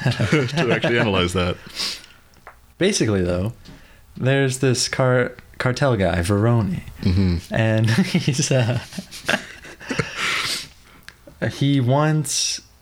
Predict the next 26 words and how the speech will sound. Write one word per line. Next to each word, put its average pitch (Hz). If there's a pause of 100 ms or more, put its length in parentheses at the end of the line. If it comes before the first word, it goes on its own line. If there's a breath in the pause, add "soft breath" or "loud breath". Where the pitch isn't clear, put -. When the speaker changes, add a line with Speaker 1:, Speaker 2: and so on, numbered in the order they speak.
(180)
Speaker 2:
he's, 123
he 135
needs 151
drivers 127
for, 98
like, 95
a 90
money 98
run, 127
a 95
big 104
drug 101
money 113
run, 120
Speaker 1:
Oh, 85
yeah. 80
Speaker 2:
to 113
deliver 107
it -
to 107
his 90
plane. 90 (600 loud breath)
So -
he 92
has, 92
um, 85